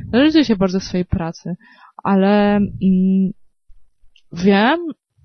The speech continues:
że byłabym naprawdę bardzo zadowolonym człowiekiem, gdybym mogła realizować się bardziej w domu. Gdybym mogła faktycznie przemalować tą ścianę, e, gdybym mogła ugotować kaczkę w pomarańczach, e,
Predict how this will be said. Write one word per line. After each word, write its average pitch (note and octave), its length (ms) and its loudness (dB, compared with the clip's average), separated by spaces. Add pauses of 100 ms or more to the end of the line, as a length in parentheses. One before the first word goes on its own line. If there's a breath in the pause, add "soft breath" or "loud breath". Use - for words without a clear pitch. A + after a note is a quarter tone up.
(140)
że F#3 200 0
byłabym G3+ 340 0
naprawdę G3 440 -2
bardzo G3+ 360 -2
zadowolonym F#3+ 380 -4
człowiekiem, F#3+ 440 -4
gdybym G#3 240 0
mogła G3+ 260 0
realizować F#3+ 380 -4
się F#3+ 60 -12
bardziej F3+ 280 0
w E3 60 -6
domu. E3 340 -4 (840 soft breath)
Gdybym G#3 180 -2
mogła G3+ 180 2
faktycznie F#3 580 -2 (240)
przemalować A#3+ 500 -2
tą F3+ 120 2
ścianę, F3 420 -2 (680 soft breath)
e, F3+ 540 -6 (280)
gdybym F#3+ 460 -2
mogła F#3 360 -2
ugotować F3+ 460 -6
kaczkę - 280 -10
w - 80 -12
pomarańczach, F#3 920 -4 (680 loud breath)
e, F3 540 -4